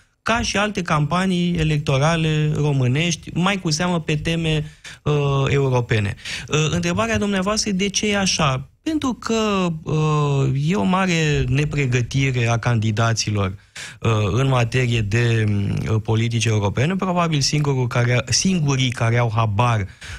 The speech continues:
uh, sunt, uh, Băsescu și Cioloș, da, care chiar, uh, au avut de-a face cu lucrurile astea. Bun, și Ponta, într-o anumită măsură, fără îndoială. Uh, da, deci sunt câțiva care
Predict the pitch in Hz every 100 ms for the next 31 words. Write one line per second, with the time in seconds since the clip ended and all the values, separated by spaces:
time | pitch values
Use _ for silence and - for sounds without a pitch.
0 | - - 120 113 107 - - 135 131 127
1 | 127 120 113 110 104 104 104 117 113 131
2 | 123 - 113 - 98 110 101 107 214 -
3 | - - 117 117 110 95 - 123 117 98
4 | - 104 101 104 107 107 104 120 107 104
5 | 110 107 - 95 - 101 95 95 - 95
6 | 104 110 107 98 92 92 _ - 170 226
7 | - - - - - - - - - 208
8 | 170 135 120 117 120 120 117 120 113 110
9 | 107 - 104 98 - 113 110 107 101 101
10 | 143 190 240 - - - - - 143 139
11 | 135 131 123 123 170 226 220 - - 240
12 | 240 233 185 170 196 208 196 190 190 196